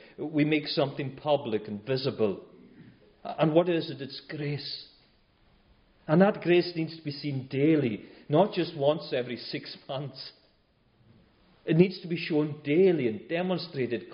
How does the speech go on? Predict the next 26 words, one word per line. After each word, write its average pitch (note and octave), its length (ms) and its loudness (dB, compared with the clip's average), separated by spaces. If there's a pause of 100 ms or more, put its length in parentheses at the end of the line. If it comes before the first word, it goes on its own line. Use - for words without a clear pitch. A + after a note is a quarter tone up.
constantly A#2+ 840 -4 (300)
amongst E3 420 2
the D3+ 100 -2
people E3 520 -4
of A#2 200 0
God. B2 420 0 (1160)
For E3+ 120 4
he F#3+ 120 2
has F#3+ 140 2
a D#3+ 80 0
purpose - 720 -6 (480)
for D3+ 160 2
our C#3 220 4
unity. E3+ 480 -10 (960)
The - 100 2
purpose F3+ 580 0
is C#3+ 140 -8 (160)
part E3 280 -2
of C#3+ 100 -8
his C#3 180 -6 (160)
own C#3+ 460 4 (840)
ordained C#3 640 0 (180)
plan. G#2+ 520 -6 (840)
The B2 80 2
divinely D3 760 0
ordained C3 720 -6